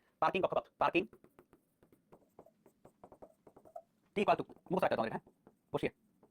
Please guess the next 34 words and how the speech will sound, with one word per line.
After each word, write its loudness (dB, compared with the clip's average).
এটা 0
মুখস্থ -2
রাখতে -2
হবে, 0
এটা -2
হচ্ছে -10
ছত্রিশ -6
সাতাশ -4
কিলোমিটার -4
হবে। -12
তাহলে 0
ভূস্থির 0
উপগ্রহের 2
উচ্চতা 2
কত? 4
Answer 0
is -8
ছত্রিশ 0
হাজার 4
কিলোমিটার। 4
চৌষট্টি -6
কিলোমিটার। -6
So, -8
এইটা -4
হলো -2
আরেকটা 0
অনেক, -2
অনেক -6
কম -2
হয়। -18
তখন 0
যেটা 4
হবে, 0
ইকুয়েশন। -2